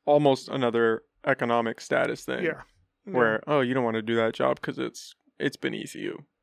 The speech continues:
Speaker 1: You should
Speaker 2: Yeah.
Speaker 1: do something a little more. You should be a lawyer. You
Speaker 2: Right,
Speaker 1: should
Speaker 2: yeah.
Speaker 1: be a
Speaker 2: Well,
Speaker 1: doctor."
Speaker 2: I, I mean, the joke in my family is the reason I went to law school is because I make a lousy carpenter. Almost every other male in my family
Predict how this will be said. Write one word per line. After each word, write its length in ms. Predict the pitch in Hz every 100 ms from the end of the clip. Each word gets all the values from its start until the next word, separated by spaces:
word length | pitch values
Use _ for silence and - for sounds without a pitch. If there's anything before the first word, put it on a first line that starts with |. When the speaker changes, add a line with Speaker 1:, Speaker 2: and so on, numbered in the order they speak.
| _ - - _ _ _ 240
Speaker 1:
You 80 |
should 60 | 208 139
Speaker 2:
Yeah. 60 |
Speaker 1:
do 40 | 127
something 300 | 131 120 123
a 60 |
little 160 | 120 117
more. 220 | 113 110 -
You 140 | 185
should 160 | - -
be 80 |
a 80 | 120
lawyer. 600 | 123 127 120 95 - - 226
You 60 | 170
Speaker 2:
Right, 220 | 151 127
Speaker 1:
should 160 | 135
Speaker 2:
yeah. 80 | 123 - _ -
Speaker 1:
be 80 | 139
a 20 |
Speaker 2:
Well, 60 | 131
Speaker 1:
doctor." 580 | 135 127 143 123 123 196
Speaker 2:
I, 380 | 202 190 185 180
I 60 |
mean, 120 | 160
the 60 | 160
joke 320 | 131 180 165
in 60 | 151
my 160 | 147
family 440 | 147 143 131 127 135
is 180 | 127 -
the 80 |
reason 380 | 139 143 143 139
I 180 | 131 120 -
went 180 | 143 127
to 60 | 139
law 220 | 135 139
school 360 | - - 139 131
is 100 | -
because 320 | 135 135 139
I 40 |
make 200 | 131 127
a 60 | 139
lousy 340 | 131 135 147
carpenter. 560 | 139 143 127 147 120 139
Almost 280 | 156 143 165
every 240 | 151 147
other 200 | 139 135
male 280 | 135 135 135
in 60 |
my 120 | 127 123
family 500 | 143 131 127 123